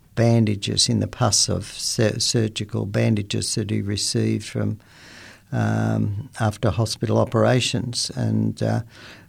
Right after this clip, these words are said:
he discovered a, a substance there that didn't seem to be either a protein or a fat. And, um, he, he found this in the nucleus of the cells that he was studying,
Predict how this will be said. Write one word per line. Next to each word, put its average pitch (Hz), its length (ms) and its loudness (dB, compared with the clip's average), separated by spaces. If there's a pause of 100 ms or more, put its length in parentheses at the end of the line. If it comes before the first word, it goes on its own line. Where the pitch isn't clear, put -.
he 120 220 6
discovered 117 680 4
a, 117 240 2 (160)
a 117 80 4
substance 139 880 2
there 113 300 0
that 113 340 -6
didn't 123 240 2
seem 117 300 4
to 107 60 0
be 107 140 2
either 110 300 2
a 104 40 -2
protein 117 640 2
or 101 200 2
a - 20 -4
fat. - 460 0 (800)
And, 117 720 2
um, 117 480 2 (1040)
he, 113 260 4
he 117 240 2
found 135 440 6
this 120 220 4
in 117 140 6
the 117 100 6
nucleus 120 720 4
of 107 120 -2
the 107 120 2
cells 110 580 4
that 113 140 -2
he 107 100 0
was 110 180 2
studying, 117 680 2